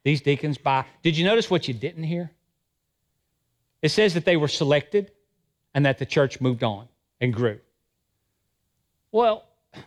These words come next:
we missed all the haggling and the business meeting and, and the processing and, and all this stuff. But you know what we're given is? They came together because they were directed by God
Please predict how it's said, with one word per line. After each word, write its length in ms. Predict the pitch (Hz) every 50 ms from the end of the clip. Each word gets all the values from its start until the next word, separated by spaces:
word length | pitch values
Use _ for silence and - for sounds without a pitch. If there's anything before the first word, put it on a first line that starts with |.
| _ _ _ _ _ _ -
we 100 | 180 202
missed 260 | 196 240 233 - -
all 240 | 156 156 175 185 151
the 240 | 120 117 107 104 - _ _ _ _ _ _ _ _ _ _ _ _ _ _ _
haggling 480 | - - 170 175 175 180 185 185 190 160
and 200 | 123 107 98 95
the 80 | 101 92
business 480 | 107 156 185 185 180 - 151 143 -
meeting 320 | 156 165 185 208 226 190 190
and, 200 | 180 170 127 107
and 200 | 107 104 98 101
the 160 | 101 95 95 _ _ _ _ _ _ _ _ _ _ _ _ _ _ _ _ _ _ -
processing 720 | - 165 170 180 - - 185 175 - - 190 190 190 180
and, 280 | 147 113 104 98 98 98 -
and 120 | 135 131 131
all 220 | 143 180 208 220
this 140 | 180 151 -
stuff. 200 | - 131 113 - _ _ _
But 100 | - 180
you 120 | 196 165 170
know 80 | 170
what 160 | 180 180 160 165
we're 100 | 147 139
given 320 | 120 156 175 185 202 190
is? 300 | 196 214 220 208 - - _ _ _ _ _ _ _ _ _ _ _ _ _ _ _ _ _ _ _ _ _ _ _ -
They 100 | 113 104
came 380 | - - 131 139 151 160 156
together 580 | 151 - 151 123 131 131 113 107 104 107 101 _ _ _ _ _ _ _ _ _ _ _ _ _
because 360 | - 113 - 117 117 117 -
they 140 | - 120 113
were 240 | 113 110 107 98 101 - _ _
directed 500 | - 113 110 120 131 127 - 143 131 127
by 140 | 131 127 127
God 380 | 117 107 104 98 92 90 92 98